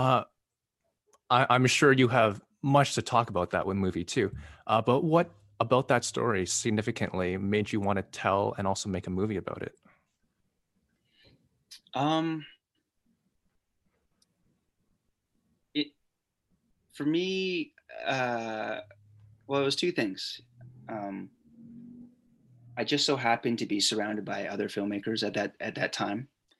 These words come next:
Speaker 1: Nice.
Speaker 2: And I was very keen and eager on, on doing something. Um, and so in Vancouver, we have this, uh, uh, we have this film competition every year called
Speaker 1: Mm-hmm.
Speaker 2: the, the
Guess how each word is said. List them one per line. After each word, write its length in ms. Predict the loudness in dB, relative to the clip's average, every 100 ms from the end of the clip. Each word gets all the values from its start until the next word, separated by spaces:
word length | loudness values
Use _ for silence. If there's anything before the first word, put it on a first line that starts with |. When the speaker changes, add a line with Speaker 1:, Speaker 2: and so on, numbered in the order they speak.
| -12
Speaker 1:
Nice. 180 | -10 -6
Speaker 2:
And 280 | -6 -6 -10 _ _ -4
I 140 | -2
was 380 | -2 -2 -4 -2
very 340 | -2 -2 -6
keen 340 | -6 -4 -2 -2
and 120 | -2
eager 400 | -4 -2 -2 -2
on, 360 | -4 -8 -10 -18 _ _ _ _ _ _ _ _ -12
on 200 | -4 -2
doing 260 | 2 2 2
something. 520 | 0 -4 -6 -10 -10
Um, 300 | -10 -8 -6
and 160 | -4 0
so 160 | 4
in 80 | 6
Vancouver, 440 | 6 6 8 10 10
we 140 | 6
have 280 | 4 4 2
this, 420 | 2 4 4 4 0 -18 -20 _ -20 -16 -2
uh, 380 | 2 2 2 -4 -10 _ _ _ _ _ _ _ _ _ _ _ _ -6
uh, 380 | -4 -2 -2 -4 -6 -8
we 140 | -6 0
have 240 | 2 2
this 640 | 2 2 4 4 4 0 -10 _
film 320 | -6 2 4 2
competition 600 | 2 0 0 0 0 -2
every 200 | -4 -4
year 220 | -6 -8
called 300 | -4 -4 -2
Speaker 1:
Mm-hmm. 140 | -4 -6
Speaker 2:
the, 40 |
the 100 | -10